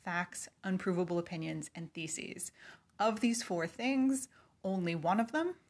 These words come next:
the thesis, is an effective tool for an analytical essay. Everything else is not. One analogy that I really like when you think about a thesis is to think about it like you're trying to convince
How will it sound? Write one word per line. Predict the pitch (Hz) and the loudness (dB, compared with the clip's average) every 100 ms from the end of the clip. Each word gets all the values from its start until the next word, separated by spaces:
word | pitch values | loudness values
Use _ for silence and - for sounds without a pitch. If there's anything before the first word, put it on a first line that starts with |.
| _ | _
the | 175 | -14
thesis, | - 202 208 277 269 - | -6 -4 -2 -4 -4 -6
is | 196 185 | -6 -2
an | 175 | -4
effective | - - 180 - 185 - | -2 2 2 2 -10 -8
tool | - 175 165 | -2 0 0
for | 165 - | -2 -4
an | 170 | -4
analytical | 170 175 165 170 - - | -2 -2 -2 -4 -6 -4
essay. | - 180 - - - - - - _ - | -4 -2 -4 -6 -10 -16 -20 -20 _ -6
Everything | 170 190 196 185 | -2 -2 0 0
else | 160 156 - - - _ _ | 0 0 -4 -6 -10 _ _
is | 175 151 | -10 -8
not. | 160 156 - - - - - _ _ _ _ _ _ _ _ _ | -6 -4 -4 -6 -8 -14 -14 _ _ _ _ _ _ _ _ _
One | 277 302 330 | -6 -2 2
analogy | 277 226 190 196 175 185 | 4 4 6 4 4 2
that | 180 | 2
I | 175 | 0
really | 170 170 170 | 0 -2 0
like | 165 160 160 - | 0 0 -2 -4
when | - 165 | -10 -10
you | 170 | -8
think | 170 | -10
about | 180 165 165 | -8 -6 -6
a | |
thesis | 170 175 170 - - - - | -6 -8 -8 -6 -6 -8 -8
is | 196 | -6
to | - | -6
think | 226 285 | -4 -2
about | 302 226 208 | 2 4 4
it | 208 185 | 2 0
like | 175 - | 0 0
you're | 180 | -10
trying | - 185 185 | -2 0 0
to | 190 | -2
convince | 196 190 170 170 170 - | -4 -4 -2 -2 -4 -6